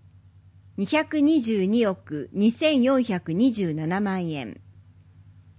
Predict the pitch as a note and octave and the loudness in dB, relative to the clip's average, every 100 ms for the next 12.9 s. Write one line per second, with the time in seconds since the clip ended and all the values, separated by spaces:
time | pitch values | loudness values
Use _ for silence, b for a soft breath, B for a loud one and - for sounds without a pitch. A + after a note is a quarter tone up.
0 | - - - - A3+ A3 - D4+ C#4 C#4+ | -20 -20 -16 -6 -4 -4 -4 -2 2 4
1 | B3+ F3+ - B2+ A#2 - - - - - | 4 0 -4 -12 -14 -16 -20 -20 -20 -20
2 | - - G3+ - C#4 D#4 D4+ C#4 C4+ C4+ | -20 -8 -6 -4 -2 0 2 2 4 4
3 | G#3 E3+ - C#3+ B2 - C#4+ D4 E4+ C4+ | 2 0 -6 -10 -10 -4 -2 0 0 2
4 | F#3+ A3 C4 A3 - D3+ E3 A#3+ A#3+ F3+ | 2 0 0 -2 -4 -4 0 0 0 -2
5 | D#3 F#3 A3 G#3 F#3+ F3 D#3 A2+ - - | -2 -2 -2 -2 -2 -4 -6 -8 -14 -20
6 | - - - - - - - - - - | -20 -20 -20 -20 -20 -20 -20 -20 -14 -10
7 | - - C#4+ C#4+ G3 D#3+ - B2+ - - | -10 -8 2 4 4 -2 -10 -14 -14 -18
8 | - - - - C#4+ D4 G#3+ G#3 - B3+ | -20 -20 -16 -2 2 4 2 -2 -2 -2
9 | A#3+ F3 C#3 D3 F3 - A#3 A#3 G#3 E3+ | -2 -2 -2 -4 -6 -2 -2 -2 -4 -4
10 | - - - - - - - - - - | -6 -12 -16 -20 -20 -20 -20 -20 -20 -20
11 | - - - - - - - - - - | -20 -20 -20 -20 -20 -20 -20 -20 -20 -8
12 | C#4 D4 D#4 B3+ - C4 - D3+ | -2 0 0 -2 -4 -6 -6 -10